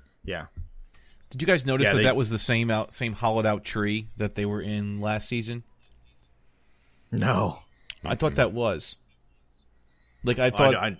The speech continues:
Speaker 2: it looked like they were in front of that same tree that when they, with, it, Carl and Enid, ho-, you know, hid in during that, that, uh, scene.
Speaker 1: Oh, it might have been. It might have
Speaker 2: It
Speaker 1: been.
Speaker 2: felt like that was the same little area.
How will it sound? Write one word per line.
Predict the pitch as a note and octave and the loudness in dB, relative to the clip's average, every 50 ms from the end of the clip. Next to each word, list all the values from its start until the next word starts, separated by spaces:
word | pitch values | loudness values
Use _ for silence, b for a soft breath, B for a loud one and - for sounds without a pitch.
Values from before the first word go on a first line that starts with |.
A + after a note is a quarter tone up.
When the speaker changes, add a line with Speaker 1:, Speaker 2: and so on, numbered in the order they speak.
| - - | 0 2
Speaker 2:
it | B2 B2+ | 2 4
looked | C3+ C#3+ - | 4 4 4
like | D#3 C3+ - | 2 2 2
they | C#3 | 2
were | A#2+ A#2+ A#2+ | 2 4 2
in | A#2+ | 0
front | - - C3 B2 | 2 0 0 2
of | A#2+ | 2
that | A#2 A2+ - | 2 0 0
same | - - B2 A2+ A2+ A2 | 0 0 0 0 0 0
tree | - - C3 B2 A2+ | 0 0 2 2 4
that | G#2+ G#2+ - - | 2 2 0 0
when | A2+ A2 | -2 -2
they, | A2 | -2
with, | A2 G#2+ G#2+ G2+ - | -2 -2 -4 -4 -4
it, | G#2 G#2+ A2 - C2+ - - | -6 -8 -8 -10 -14 -16 -6
Carl | - - A#2+ A2+ A2 | 0 2 2 2 2
and | G#2+ | 0
Enid, | A2+ A2 A2 G#2 | -2 -2 -4 -4
ho-, | F#2+ A#2 A2 - | -4 -6 -6 -6
you | A2+ A2 | -6 -6
know, | G#2 G#2 G#2 G#2 - | -4 -4 -6 -8 -8
hid | F#2+ G#2+ A#2+ A2+ | -4 -2 -2 0
in | A2+ A2 A2+ A2+ A2+ A2+ - | 0 -2 -4 -6 -8 -10 -8
during | A2+ A2 A2 A2 | -6 -6 -6 -4
that, | A2 G#2+ G2 - - | -6 -6 -6 -6 -8
that, | G2 G2+ F2+ - - - | -8 -6 -6 -8 -8 -8
uh, | E2 F2+ G2 | -8 -8 -6
scene. | - - - A2+ G#2+ A#2 | -6 -6 -4 -2 0 2
Speaker 1:
Oh, | C3+ D3 | 2 4
it | C#3+ | 4
might | C3 C3+ D#3 D#3+ | 6 6 6 4
have | C3 F#2+ | 4 2
been. | A2+ C3 E3 A#2 F#2 | 0 0 -2 -4 -6
It | F#2 | -6
might | F#2+ G#2 A#2 A2 | -4 -4 -4 0
have | F#2 | 2
Speaker 2:
It | C3+ C3+ | 2 2
Speaker 1:
been. | |
Speaker 2:
felt | A2 F2+ D#3 D#3 D#3+ D3 | 4 4 4 4 6 4
like | D3+ C#3 - | 2 2 2
that | D3 C3+ A#2+ | 2 2 2
was | C3 A2+ | 0 -2
the | A2+ A2+ | -4 -4
same | - - B2 A#2+ A#2 | -2 -2 -2 0 0
little | A2+ A2+ G#2+ | -2 -2 0
area. | G#2 A#2+ B2 A#2 G#2 G2+ F2+ C#2+ - | 0 2 2 2 0 -2 -4 -8 -10